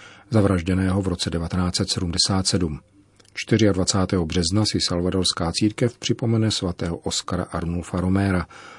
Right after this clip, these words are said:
brutálně zabitého kvůli jeho kritice vojenské diktatury. Čtrnáctého června uběhne čtyřicet let od mučednické smrti otce Cosmeho z Pessoa Zamunera, který v roce devatenáct set osmdesát zaplatil životem za svou statečnou obhajobu chudých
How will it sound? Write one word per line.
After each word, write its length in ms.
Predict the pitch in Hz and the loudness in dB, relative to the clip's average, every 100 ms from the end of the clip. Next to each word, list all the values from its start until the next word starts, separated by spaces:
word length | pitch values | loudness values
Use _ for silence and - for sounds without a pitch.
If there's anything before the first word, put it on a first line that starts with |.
| - | -10
brutálně 480 | - 95 90 82 85 | -2 0 0 -2 -2
zabitého 540 | 85 85 90 92 85 82 | -2 0 0 0 -2 -4
kvůli 280 | - 92 | -2 0
jeho 160 | 95 95 | 2 0
kritice 480 | - 98 107 104 82 | -2 0 0 0 -2
vojenské 500 | 73 85 85 - 90 | -2 -2 -2 -2 -4
diktatury. 540 | 82 - 95 98 80 - _ _ _ _ - - - | -4 -4 -2 -2 -4 -6 _ _ _ _ -20 -20 -14
Čtrnáctého 640 | - - 120 131 - 135 131 | -4 2 4 4 4 2 4
června 380 | 127 127 101 | 4 4 2
uběhne 440 | - 90 95 95 101 | 0 2 2 2 0
čtyřicet 520 | - - 98 - - | -2 0 2 2 0
let 180 | 104 - | 0 -2
od 120 | 95 | -4
mučednické 640 | 87 92 98 98 - - 101 - | -4 -2 0 0 0 0 0 0
smrti 300 | 101 - - | 0 -2 -4
otce 380 | - - - 90 - | -6 -4 -2 -2 -2
Cosmeho 440 | 90 - 95 98 | -4 0 0 0
z 80 | 98 - | -2 -2
Pessoa 400 | 95 - 98 95 101 | -4 0 0 2 0
Zamunera, 600 | 92 107 107 90 80 78 - - - - | 2 4 4 2 0 -6 -10 -20 -20 -18
který 260 | - 104 90 | -2 0 2
v 40 | |
roce 220 | 90 - | 0 0
devatenáct 440 | 90 90 92 95 95 | 0 0 0 0 0
set 140 | 120 | -2
osmdesát 640 | - - 90 85 101 95 | -2 -2 -2 -2 0 0
zaplatil 480 | 90 85 95 - 87 | 0 -2 -4 -2 -2
životem 460 | 82 90 92 101 101 | 0 -2 0 2 2
za 100 | 92 - | 0 0
svou 160 | 95 | -2
statečnou 560 | 85 95 90 101 - 90 | -2 -2 -2 -2 -2 -4
obhajobu 560 | - 92 92 101 104 80 | -4 -4 0 2 2 0
chudých 420 | - 90 95 | -2 -2 -2